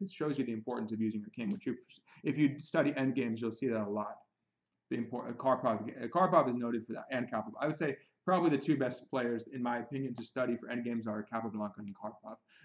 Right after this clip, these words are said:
But if you study just Capablanca games, you will master the, I mean, you should gain a very good mastery of the endgame. Si solamente estudias los partidos de Capablanca, de lo-, los, um, finales de juego, debes, mm, ten-,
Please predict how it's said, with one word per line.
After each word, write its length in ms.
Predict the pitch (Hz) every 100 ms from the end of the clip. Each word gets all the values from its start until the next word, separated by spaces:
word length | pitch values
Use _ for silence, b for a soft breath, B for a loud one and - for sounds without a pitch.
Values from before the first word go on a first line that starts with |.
| -
But 80 | 120
if 100 | 139
you 140 | 202
study 380 | - - 143 123
just 220 | 120 123
Capablanca 520 | 120 117 110 107 110
games, 360 | 104 110 110 - _ _ _ _ _ _ _
you 220 | 139 143 143
will 120 | 123
master 440 | 117 117 110 120
the, 160 | 110 104
I 40 | 117
mean, 220 | 113 113
you 160 | 135 135
should 280 | 147 120
gain 260 | 120 117 110
a 40 | 104
very 240 | 117 110 104
good 180 | 110
mastery 360 | 104 104 - -
of 60 | 110
the 60 | 117
endgame. 300 | 107 - 107
Si 160 | - 113
solamente 540 | - 151 139 135 127
estudias 420 | - 131 127 123 - b b -
los 300 | 131 123 117
partidos 400 | 123 117 131 120
de 100 | 120
Capablanca, 580 | 117 113 117 120 135 147
de 200 | 117 110
lo-, 320 | 110 110 113 123
los, 200 | 117 107
um, 500 | 120 113 110 110 113 110
finales 380 | 123 117 123 120
de 80 | 117
juego, 400 | 120 131 151 151 B B _ _
debes, 600 | 135 135 180 185 - - - - -
mm, 380 | 131 120 123 120
ten-, 380 | 135 123 127